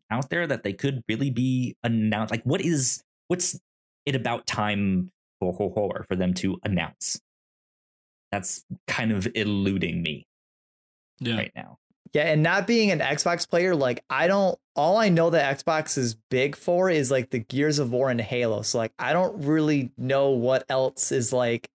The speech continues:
Speaker 3: like, I can't even think of, like, what I'd be excited to see.
Speaker 1: Yeah.
Speaker 2: I doubt we'll see Perfect Dark, seeing as all the messes that has been going
Speaker 1: Yeah.
Speaker 2: on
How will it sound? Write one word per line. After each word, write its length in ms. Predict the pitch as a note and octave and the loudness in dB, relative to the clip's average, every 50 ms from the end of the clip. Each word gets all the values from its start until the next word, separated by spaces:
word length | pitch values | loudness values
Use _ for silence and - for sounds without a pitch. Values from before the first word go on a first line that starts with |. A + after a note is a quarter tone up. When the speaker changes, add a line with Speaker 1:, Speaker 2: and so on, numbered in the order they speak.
| _ _ _ _ _ _ _ _ _ _ _ | _ _ _ _ _ _ _ _ _ _ _
Speaker 3:
like, 180 | - D3 D#3 D3+ | 0 0 2 2
I 140 | C#3+ D#3 E3+ | 2 0 0
can't 200 | - G#3+ G#3+ G#3 | 2 2 2 2
even 180 | G3+ F#3 F3 D3 | 2 2 0 0
think 220 | - F3 E3 D#3 | 0 0 0 0
of, 100 | D#3+ C#3 | 0 2
like, 160 | D3+ D3 C3 | 2 2 2
what 320 | A#2+ A#2 A#2+ C3 C#3 C#3 C#3 | 2 2 2 2 4 4 4
I'd 160 | D3 D3 B2+ | 2 0 2
be 160 | A#2+ C#3+ C3+ | 2 2 2
excited 600 | C3 B2+ - - - C#3+ A#2+ B2 C3 C3+ C3 B2 - | 0 0 -2 -2 0 0 2 2 2 0 0 0 0
to 120 | C3 A#2+ | -2 0
see. 400 | A2 - - B2 A2+ G#2+ G#2 G#2 _ _ _ _ _ _ _ _ _ _ _ - _ | 0 0 0 0 -2 -2 -4 -10 _ _ _ _ _ _ _ _ _ _ _ -6 _
Speaker 1:
Yeah. 240 | F#2+ F2 D2 D#2+ G2 C3+ | -2 -2 -2 -2 -2 0
Speaker 2:
I 160 | D3 F#3 G3 | 0 0 0
doubt 480 | B2+ - - G#2 G2 G2 A#2 C3+ C3 | -2 -2 -2 0 0 2 0 0 -2
we'll 280 | B2+ B2 B2+ B2 B2 B2+ | -2 -2 0 0 0 0
see 320 | A#2+ - - B2+ B2 B2 A2+ | -2 -2 -2 0 0 0 0
Perfect 400 | - A#2+ A2+ G2+ A#2+ A2 F#2 - | 0 -2 -2 0 -2 -4 -2 -2
Dark, 500 | - F#2 F2 G2 G#2 A2 - - - - _ _ _ _ _ _ | -2 -2 0 0 -2 -4 -6 -10 -16 -16 _ _ _ _ _ _
seeing 320 | - - - G#2+ G#2+ G#2 G2+ | -10 -6 -2 -2 0 0 0
as 500 | F#2+ F2 F2 F2 F2+ F2+ G2 - - - - - | -2 -2 -4 -4 -6 -6 -8 -10 -12 -14 -12 -6
all 240 | - G2 G2 G2+ G#2 | -2 2 2 2 2
the 160 | G#2 G2+ G2+ | 2 2 2
messes 560 | G2+ G2+ G2 F#2+ F2+ F#2 G2+ - B2+ A#2 G2+ | 4 4 4 2 2 0 0 0 0 -2 0
that 180 | A2 G#2+ G#2+ A2 | 0 -2 0 0
has 300 | A2+ A2+ A2+ A2+ A2 A2 | -2 -2 -2 -2 -2 -2
been 260 | A#2 A#2 A2 A2+ A2+ | -2 0 0 0 0
going 180 | G#2+ G2+ A2+ A2+ | 2 2 2 2
Speaker 1:
Yeah. 220 | A2 A2+ A2+ A2+ | 2 2 2 2
Speaker 2:
on 200 | A2+ A2+ A2+ A2 | 2 0 0 -2